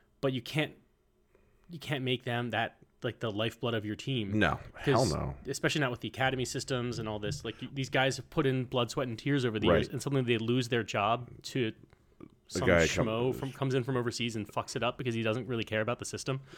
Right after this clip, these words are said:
Speaker 2: Yeah. And, you know, case in point, when Northampton went down a few years ago, they had a hard split between the U K guys and the guys from, um,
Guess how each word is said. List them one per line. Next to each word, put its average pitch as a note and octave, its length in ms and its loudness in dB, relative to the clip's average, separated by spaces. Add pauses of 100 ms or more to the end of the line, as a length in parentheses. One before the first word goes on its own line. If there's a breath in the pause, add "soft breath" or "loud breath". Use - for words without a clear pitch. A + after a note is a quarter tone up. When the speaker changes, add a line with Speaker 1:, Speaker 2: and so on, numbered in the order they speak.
Speaker 2:
Yeah. F2 200 6 (1120 loud breath)
And, G#2 380 6
you A2 120 4
know, D#2+ 140 4
case A#2+ 280 2
in D#2+ 100 -2
point, G#2+ 260 2
when E2 140 0
Northampton G2+ 480 0
went C#2+ 100 -4
down E2+ 200 2
a - 40 -2
few - 180 -2
years D2+ 200 2
ago, D2 240 2
they E2 160 2
had G#2 140 2
a - 140 -4 (100)
hard G2+ 540 10
split - 360 0
between D#2 500 -2 (380 soft breath)
the E2 100 -4
U F2+ 140 4
K F2 240 6
guys D2 540 4
and D2 140 -2
the C#2 60 -4
guys - 260 0
from, C2+ 500 -2 (100)
um, C2 340 -4